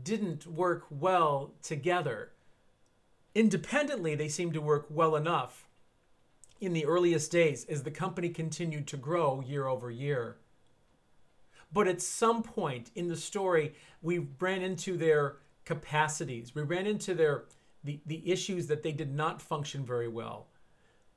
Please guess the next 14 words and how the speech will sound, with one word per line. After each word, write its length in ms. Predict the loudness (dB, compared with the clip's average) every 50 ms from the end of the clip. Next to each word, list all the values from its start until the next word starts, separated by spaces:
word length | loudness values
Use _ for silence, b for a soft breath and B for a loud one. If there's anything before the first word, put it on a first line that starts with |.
| -20 -20 -20 _ -20 -20 -16 _ -2
We 100 | 0 0
ran 260 | 2 2 2 2 0
into 280 | -2 -2 -2 -4 -4 -4
the 100 | -4 -4
siloism 1000 | -4 -2 0 0 2 2 2 2 2 2 0 -2 -2 -2 -4 -8 -8 -6 -4
that 380 | -2 -2 0 -2 -2 -6 -10 _ _ _ -8
is 160 | -6 -6 -4
evoc-, 500 | -6 2 4 4 4 4 0 -8 -10 -8
evocative 640 | -2 2 4 4 4 4 0 -2 -2 -2 -2 -2 -4
of 140 | -6 -4 -4
a 40 | -4
lot 300 | 0 2 2 2 2 0
of 100 | -2 -4
traditional 840 | -6 -6 -6 -4 -2 -4 -4 -4 -4 -4 -2 0 0 0 -2 -4